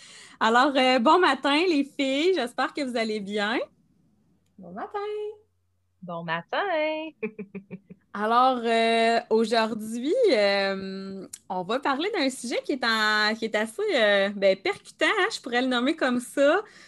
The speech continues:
Speaker 1: Euh, ben, de, de l'image, dans le fond, qu'on souhaite, de, ben, d'un super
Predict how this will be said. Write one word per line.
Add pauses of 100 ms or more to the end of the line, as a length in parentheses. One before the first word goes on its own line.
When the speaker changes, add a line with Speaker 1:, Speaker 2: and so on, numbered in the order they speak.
(200)
Speaker 1:
Euh,
ben, (200)
de,
de
l'image,
dans
le
fond,
qu'on
souhaite,
de, (640)
ben,
d'un
super